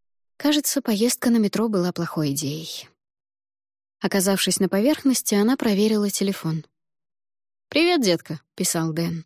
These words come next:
У него была странная манера общения, как будто он ввалился в эту реальность прямиком из Америки восьмидесятых.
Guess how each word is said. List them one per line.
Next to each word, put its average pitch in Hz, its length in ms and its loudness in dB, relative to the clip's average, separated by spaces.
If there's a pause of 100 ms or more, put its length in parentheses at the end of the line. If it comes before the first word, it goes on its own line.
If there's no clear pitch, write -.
(960)
У 208 40 0
него 220 240 4
была 214 240 2
странная 254 500 2
манера 220 400 4
общения, 160 560 -2
как 175 160 -2
будто 208 240 0
он 190 180 4
ввалился 190 640 0
в - 20 2
эту 185 180 0
реальность 220 540 0
прямиком 202 460 2
из 196 80 2
Америки 190 400 0
восьмидесятых. 185 880 -4